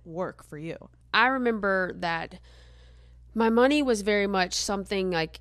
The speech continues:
Speaker 2: in the beginning that I just kind of didn't think that much about because I was a kid and that
Speaker 1: Yeah.
Speaker 2: I was like, "Awesome, I get to do what I love," and that's all I thought about.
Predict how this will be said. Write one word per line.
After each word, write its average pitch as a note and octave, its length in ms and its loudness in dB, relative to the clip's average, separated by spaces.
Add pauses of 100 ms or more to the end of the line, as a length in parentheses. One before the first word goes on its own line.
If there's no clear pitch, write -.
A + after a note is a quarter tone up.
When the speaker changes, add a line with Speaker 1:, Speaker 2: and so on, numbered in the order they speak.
(120)
Speaker 2:
in G3 160 -6
the E3 80 -6
beginning G#3 540 0
that F3+ 120 2
I F3 200 2
just F3 340 -4
kind F#3+ 220 -6
of E3 100 -6
didn't E3 220 -4
think E3+ 180 -4
that D3+ 140 -4
much D#3 180 -4
about E3+ 320 0
because F3 240 -8
I D#3 140 -4
was D#3 240 -10
a C#3+ 80 -12 (400)
kid C3+ 580 -8 (240)
and F#3 140 -6
that D#3+ 200 0
Speaker 1:
Yeah. - 80 0
Speaker 2:
I A#3 40 2
was A#3+ 120 -4
like, F3 200 -2 (100)
"Awesome, A#3 380 -2
I G3 60 -6
get F#3 100 -10
to F3 80 -16
do F#3+ 200 -8
what F3+ 120 -4
I E3+ 60 -6
love," C4 520 2
and G3 160 -2
that's F#3+ 160 -6
all F3+ 80 -6
I E3 60 -4
thought D3 220 -6
about. - 180 -14